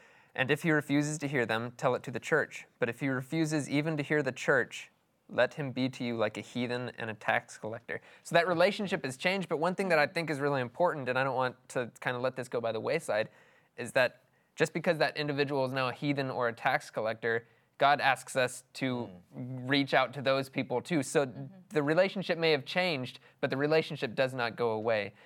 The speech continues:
Speaker 3: Mm-hmm.
Speaker 1: And so I
Speaker 2: Right.
Speaker 1: think there, that's where you see the value, is that you don't want that person to go from a relationship like a brother, to something that close, something that's blood tied.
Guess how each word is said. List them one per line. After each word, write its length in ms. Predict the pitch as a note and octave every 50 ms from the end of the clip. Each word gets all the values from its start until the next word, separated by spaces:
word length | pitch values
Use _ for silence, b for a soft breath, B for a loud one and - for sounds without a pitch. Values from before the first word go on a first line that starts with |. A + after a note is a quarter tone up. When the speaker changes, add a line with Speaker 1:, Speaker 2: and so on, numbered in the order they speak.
| B A3
Speaker 3:
Mm-hmm. 60 | G3 -
Speaker 1:
And 120 | D3+ C#3+
so 80 | - E3
I 40 | F3
Speaker 2:
Right. 100 | F3 E3+
Speaker 1:
think 400 | F#3+ F3+ D#3+ - - D#3 B2+ -
there, 200 | D#3+ E3+ F#3 E3+
that's 440 | D3 C3 D#3 D#3+ G#3 A3+ - -
where 140 | G3+ F#3+ F#3
you 140 | E3+ D3+ C#3+
see 180 | - - E3 D#3
the 120 | D3 C#3
value, 360 | A2 C3+ D3+ F#3 G3 E3+ C#3+
is 100 | C3+ B2 D3
that 120 | C#3 A2
you 120 | B2 C#3
don't 120 | F3 G3+ E3+
want 200 | F3 F3 E3+ -
that 200 | E3 D3 - -
person 260 | F3 E3+ E3 - D3+
to 40 | C3+
go 380 | B2+ - C#3 D#3 E3+ E3+ D#3 b b b b b b _
from 220 | - - C#3+ C3 B2+
a 60 | B2+
relationship 600 | A#2+ B2 C3+ C#3+ D3 - - C#3 - D3 - A#2
like 120 | A#2 G#2+
a 60 | G#2+
brother, 500 | G2+ - A2 A#2 B2+ D3 C#3+ C3 A2 A2
to 120 | G#2+ - A#2
something 320 | - D3+ C3+ D3 C3 A2
that 300 | G#2+ A#2 B2+ C3 - -
close, 360 | - - C#3 B2+ C3+ B2+ C3
something 320 | - - B2+ B2+ - C3+ B2
that's 180 | A#2 A2 -
blood 600 | - - - - - A2+ A#2 B2 C3+ C3+ C3+ C3
tied. 460 | - - C3 B2 A#2+ A2 G#2+ G2+ E2+